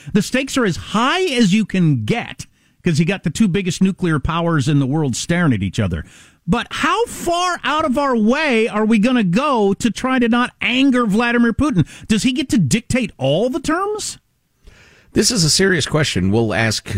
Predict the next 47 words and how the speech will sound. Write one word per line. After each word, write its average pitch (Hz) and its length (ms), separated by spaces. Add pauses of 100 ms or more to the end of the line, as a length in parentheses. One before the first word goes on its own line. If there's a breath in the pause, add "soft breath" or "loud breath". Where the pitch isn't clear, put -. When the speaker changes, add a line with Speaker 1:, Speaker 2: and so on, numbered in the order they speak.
Speaker 2:
um, 85 260
the 87 140
fabulous 110 560
Mike 95 320
Lyons 95 380
this 85 200
at 78 80
the 85 80
top 90 300
of 76 120
next 95 380
hour. 95 380
If 78 80
you 82 80
don't 82 200
get 113 160
next 110 280
hour, 98 240
grab 87 240
the 85 80
podcast 87 500
later. 90 220 (420 loud breath)
But, 90 340
uh, 78 200
Armstrong 101 360
and 82 120
Getty 85 180
dot 82 160
com 87 240
or 101 60
wherever 87 200
you 87 100
like 87 160
to 80 100
get 87 160
podcasts. 101 480 (120)
Here's 180 220
a 165 60
serious 202 320
question. 165 320 (680)
We 190 220
are 170 300
openly 95 720
supplying 113 460
the 104 100
Ukrainians 95 600
with 95 260